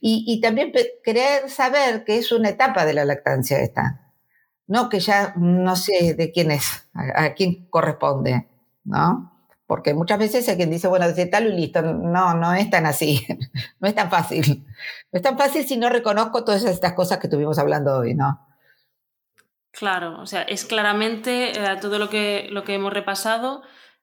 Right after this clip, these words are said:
Speaker 2: una falta de información alrededor del destete, por lo que parece que la propia mujer ya tiene los recursos innatos y que en algún momento, por arte de magia, va a suceder, y no es así. Hay un acompañamiento, hay una parte activa de la madre,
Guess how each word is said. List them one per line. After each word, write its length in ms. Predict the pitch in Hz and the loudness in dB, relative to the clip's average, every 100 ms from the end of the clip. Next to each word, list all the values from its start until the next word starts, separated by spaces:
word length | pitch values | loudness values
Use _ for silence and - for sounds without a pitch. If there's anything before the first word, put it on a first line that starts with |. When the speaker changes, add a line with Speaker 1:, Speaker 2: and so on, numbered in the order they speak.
| _ | _
Speaker 2:
una 200 | 226 208 | -2 -2
falta 320 | 208 202 196 214 | 0 -2 0 -2
de 60 | |
información 840 | 202 202 196 196 196 226 233 285 294 | -2 -2 -4 -6 -6 -4 -2 -2 -4
alrededor 640 | 196 180 185 185 180 196 185 | -4 -2 -2 -2 -2 -2 -2
del 200 | 190 185 | -2 -2
destete, 640 | 185 185 226 226 285 339 381 - _ _ - | -4 -4 -6 -4 -4 -4 -6 -12 _ _ -8
por 120 | 202 | -4
lo 120 | 185 | -2
que 100 | 185 | -2
parece 480 | 175 180 196 202 185 | -2 -4 -4 -4 -4
que 140 | 185 | -2
la 180 | 175 175 | -2 -2
propia 300 | 196 196 220 | -4 -2 -2
mujer 420 | 220 214 240 262 | -2 -2 -2 0
ya 240 | 226 208 208 | 0 -2 0
tiene 400 | 208 196 180 175 | 0 0 -2 -4
los 140 | 180 | -4
recursos 500 | 185 175 208 233 214 | -6 -6 -4 -4 -2
innatos 500 | 208 208 233 247 285 | 0 0 0 -2 -4
y 60 | 226 | -4
que 80 | 185 | -4
en 60 | |
algún 300 | 175 175 202 | -2 -2 -2
momento, 560 | 208 208 226 240 285 285 | 0 0 -2 -2 -4 -2
por 120 | 202 | 0
arte 220 | 196 220 | 0 0
de 100 | 220 | -2
magia, 600 | 208 220 214 262 285 339 - - - 208 | 0 -2 -4 -6 -4 -6 -12 -20 -10 -4
va 80 | 208 | -4
a 40 | |
suceder, 680 | 226 220 - 190 185 165 - | -4 -4 -2 -2 0 -2 -4
y 80 | 190 | -4
no 80 | 196 | -4
es 120 | 190 | -2
así. 380 | 190 - 180 - | -4 -2 -4 -2
Hay 140 | 170 180 | -4 -2
un 60 | |
acompañamiento, 920 | 185 185 180 185 190 208 233 233 262 - | -4 -4 -4 -4 -2 -2 -4 -4 -6 -4
hay 120 | 185 | -6
una 160 | 185 175 | -6 -4
parte 240 | 190 196 | -4 -6
activa 540 | 185 - 196 175 160 - | -10 -8 -6 -4 -6 -8
de 140 | 180 | -6
la 100 | 175 | -4
madre, 560 | 180 196 220 247 277 | -2 -2 -2 -4 -8